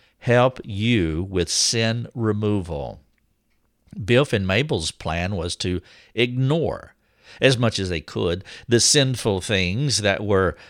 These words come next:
going on between them, the things that they were doing to each other. The result of their strategy was not only ineffective, but it was causing them to drift from each other.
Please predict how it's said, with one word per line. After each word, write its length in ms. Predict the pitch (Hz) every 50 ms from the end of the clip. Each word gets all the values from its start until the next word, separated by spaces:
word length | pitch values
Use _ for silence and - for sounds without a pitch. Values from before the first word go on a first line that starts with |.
| - _ 104 104
going 360 | 98 135 127 127 120 107 98
on 260 | 104 101 107 104 95
between 440 | 85 90 82 - 120 113 110 104 95
them, 200 | 92 104 113 135
the 140 | 127 117 107
things 260 | 135 135 139 143 117
that 120 | 131 113
they 100 | 120 123
were 160 | 120 117 113 104
doing 560 | 95 92 90 117 120 123 131 135 120 110 92
to 320 | - - 127 123 123 120 -
each 320 | 101 104 101 - - - -
other. 600 | 90 92 92 95 98 110 120 139 127 82 73 - _ _ _ _ - - - - -
The 100 | 135 120
result 420 | 117 123 113 92 120 127 127 120
of 120 | 120 107 98
their 160 | 110 95 95
strategy 840 | - - - - 107 107 123 139 143 131 95 - 101 95 95 98
was 360 | 101 95 95 95 95 90 90 104
not 220 | 107 113 131 123
only 340 | 113 117 117 104 90 82 -
ineffective, 800 | 104 127 143 104 78 - - - 120 120 - - - 90 87 85
but 140 | 95 95 98
it 40 | 101
was 180 | 98 95 92
causing 380 | - - 135 127 120 107 107 92
them 220 | 95 107 107 104
to 180 | - - 113 95
drift 540 | 85 82 - - 113 123 131 135 131 - - - - - - _
from 520 | _ - - - - 151 165 190 202 185 -
each 280 | - 82 78 - - -
other. 560 | 87 80 76 67 71 69 64 60 55 - -